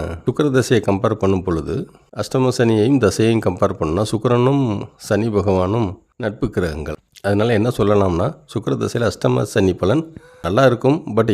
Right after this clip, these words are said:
இருந்தாலும் உங்க ராசிநாதன் யாரு? சூரிய பகவான். சூரிய பகவானும் அஷ்டம சனி நடக்கிறதுனால சனி பகவானும் சூரிய பகவானும் பகை கிரகங்கள்.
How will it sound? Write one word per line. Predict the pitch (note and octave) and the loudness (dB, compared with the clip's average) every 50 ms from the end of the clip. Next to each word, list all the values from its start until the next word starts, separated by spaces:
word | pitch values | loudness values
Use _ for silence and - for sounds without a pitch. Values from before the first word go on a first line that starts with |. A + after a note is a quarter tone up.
| F#2+ G2 | 2 2
இருந்தாலும் | G#2+ A#2+ A2+ A#2+ A#2+ B2 A2+ G2 G2 C#3+ F#3 - - _ _ _ _ _ _ _ _ - | 2 2 4 4 4 4 4 2 2 0 -2 -4 -10 _ _ _ _ _ _ _ _ -6
உங்க | A2 G#2 G#2+ G2 | -4 -2 0 0
ராசிநாதன் | G2 G2+ - C3+ B2 A#2+ A2+ A2+ G#2 G2+ F#2+ | 0 -2 -2 -2 -2 0 0 0 2 2 0
யாரு? | G2 A2 C#3 C3+ - | 0 0 -2 0 0
சூரிய | - F#2+ F2+ E2+ D2 D2 C#2 | 0 2 2 0 -2 -4 -6
பகவான். | C2 - D2+ D2 D2 - - _ _ _ _ _ _ _ _ - - _ - - | -6 -6 -6 -6 -6 -8 -12 _ _ _ _ _ _ _ _ -20 -20 _ -14 -4
சூரிய | - C#3+ C#3 C#3+ C#3 C3 A#2+ | -2 0 0 2 0 0 0
பகவானும் | A2 A2+ A2 G#2+ G2+ F#2+ G2 A2+ C#3+ D#3 - - _ _ _ _ - A2 | 2 2 4 4 4 2 2 0 -2 -4 -8 -14 _ _ _ _ -14 -12
அஷ்டம | - - D#3 C#3+ C3+ B2+ B2+ | -6 -2 0 2 2 2 2
சனி | C3+ A#2+ A#2 G#2+ | 2 0 0 2
நடக்கிறதுனால | G2+ G2+ F#2+ F#2+ F2+ F#2+ A2 C3+ C3+ - | 0 0 0 0 -2 -2 -2 -2 0 2
சனி | G#2+ A2+ A#2+ A#2+ B2+ | 2 2 2 2 0
பகவானும் | A#2+ A#2 A#2 G#2+ G#2+ A#2+ D#3 C#3+ - | 0 0 0 0 0 0 0 -2 -2
சூரிய | A#2+ A#2 B2 B2 G#2+ G#2 | -2 0 0 0 0 0
பகவானும் | G2+ F2+ G2 F#2+ F#2+ F#2 F#2 F#2+ A2 D3 D3+ - | 0 0 0 0 -2 -2 -2 -4 -6 -4 -4 -2
பகை | G#2+ A2 B2+ A#2 G#2 | -2 0 0 -2 -2
கிரகங்கள். | - F2+ F2 - F2 E2+ E2 D#2 D#2 D#2 | -4 -6 -6 -6 -6 -8 -8 -8 -8 -10